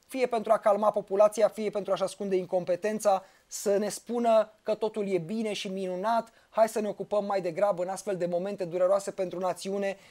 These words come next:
de, uh, uh, emisiuni în care să plângem, lacrimogene. Vă aduceți aminte, în loc să înceapă din acel moment anchete jurnalistice,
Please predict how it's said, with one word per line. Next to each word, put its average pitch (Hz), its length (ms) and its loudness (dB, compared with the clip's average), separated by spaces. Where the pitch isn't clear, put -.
de, 185 560 4
uh, 185 120 -4
uh, 165 420 -2
emisiuni 202 580 -2
în 202 80 -4
care 185 240 2
să 185 160 -2
plângem, 196 720 -2
lacrimogene. 185 800 0
Vă 185 80 2
aduceți 233 340 0
aminte, 226 440 0
în 196 140 -4
loc 247 160 8
să 233 240 0
înceapă 240 420 4
din 214 140 4
acel 214 200 0
moment 226 320 2
anchete 208 460 2
jurnalistice, 202 840 -2